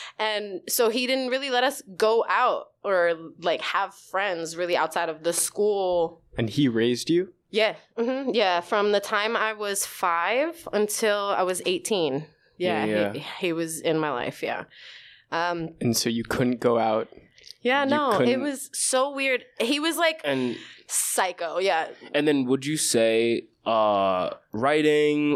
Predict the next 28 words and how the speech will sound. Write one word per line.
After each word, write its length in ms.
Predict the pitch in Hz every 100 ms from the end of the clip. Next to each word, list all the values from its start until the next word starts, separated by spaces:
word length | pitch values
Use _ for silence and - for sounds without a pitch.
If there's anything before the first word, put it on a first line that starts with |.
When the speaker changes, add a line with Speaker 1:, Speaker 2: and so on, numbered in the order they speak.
| -
Speaker 3:
or, 380 | 104 98 101
like, 180 | 98 98 -
acting 520 | 113 120 - 123 120
or 80 | 104
just 300 | 110 104 -
being 200 | 127 127
creative 340 | 127 120 110
somehow 340 | - 113 117 113
was 240 | 110 98
your 220 | 101 117
escape 540 | 110 104 - 110 110 -
from 240 | - 113
that 140 | 120 110
lifestyle? 380 | 131 - 269
Speaker 1:
Oh, 20 | 196
a 40 |
hundred 560 | 202 - 196 185 175 170
percent, 420 | 165 - 135 120
yeah, 280 | 147 147 165
a 40 |
hundred 240 | 202 262 254
percent. 240 | 254 220
That's, 180 | 190 196
I 120 | 233
think 200 | 233 254
that's 260 | 262 254 -
why 540 | 180 175 160 151 147 -
I 640 | - 151 151 - - -